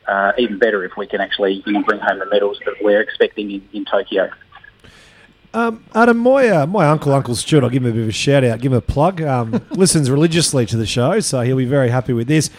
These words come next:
Speaker 2: He got into shooting only just recently, so he's probably in his,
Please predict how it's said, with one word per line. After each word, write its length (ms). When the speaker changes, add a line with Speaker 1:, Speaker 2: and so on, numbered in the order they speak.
Speaker 2:
He 160
got 140
into 180
shooting 520
only 260
just 220
recently, 500
so 160
he's 220
probably 220
in 60
his, 280